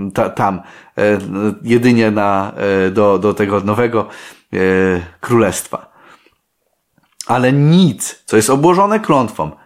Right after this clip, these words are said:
nie weźmiemy z tego świata. Jeśli będziesz się trzymał rzeczy z tego świata, razem z nimi zginiesz. Ale Jezus może cię z tego uratować. Miasto, co zostało spalone ogniem. I dokładnie to samo czeka ten świat.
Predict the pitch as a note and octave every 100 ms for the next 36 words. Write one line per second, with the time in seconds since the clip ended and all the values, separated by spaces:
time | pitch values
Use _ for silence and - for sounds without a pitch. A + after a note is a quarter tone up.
0 | _ - A2+ B2+ A2+ A#2 F2+ - E2+ F2
1 | - D2+ - - _ - - - - C#3+
2 | - D#3 D#3+ E3 - E3 - - - B3
3 | G3+ A2+ G#2+ G#2 G#2 - G2+ F#2+ - E2+
4 | D#2+ C2+ - - _ _ E2+ F#2 G#2+ F2+
5 | F2+ F2 - F2+ E2 D#2+ F2+ F2+ D#2+ -
6 | - - - - - C#3 D#3+ E3 D#3+ C#3
7 | C3 C3 C#3 B2+ - A#2 - A2+ A2 A2+
8 | G#2 F#2+ F#2 E2 - - - _ - _
9 | - - - - - C#3+ G3 G#3 G3 F3
10 | E3 - E3 E3 D#3+ - C3+ C3 C3+ C3
11 | C3 G#2 D#2+ - - - - - C#3+ D#3
12 | E3+ D#3+ D#3 D3+ C#3+ E3 D3 G2+ F#2+ -
13 | B2 - G2+ G#2 - - F#2 - F#2+ E2
14 | D#2 -